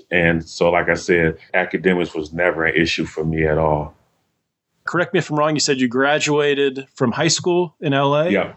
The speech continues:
Speaker 1: yeah. I graduated in, in L A. I mean, the back and forth was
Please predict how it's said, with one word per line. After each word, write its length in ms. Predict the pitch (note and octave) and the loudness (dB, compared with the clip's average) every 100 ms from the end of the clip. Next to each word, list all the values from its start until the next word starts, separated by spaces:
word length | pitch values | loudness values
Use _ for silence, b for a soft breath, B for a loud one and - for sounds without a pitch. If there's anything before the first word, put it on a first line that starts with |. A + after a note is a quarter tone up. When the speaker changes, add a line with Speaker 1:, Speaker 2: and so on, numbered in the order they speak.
| - | -2
Speaker 1:
yeah. 220 | F2+ F2 - | 0 0 -4
I 40 | |
graduated 520 | F2 F2+ F2+ F2+ F2+ F2 | -2 0 2 2 0 0
in, 160 | E2 - | -4 -6
in 120 | F2 | -2
L 220 | F2 F2 | 2 2
A. 200 | E2+ F2+ - b b b A2+ | 2 0 -4 b b b -2
I 80 | |
mean, 280 | A#2 A2+ G2 F#2+ | 0 0 0 -2
the 80 | |
back 300 | F#2+ C3+ F#3 | -2 0 0
and 140 | E3+ D3+ | -2 -2
forth 300 | D3+ C3 C3 | 0 0 0
was 260 | A#2 G2+ | -2 -2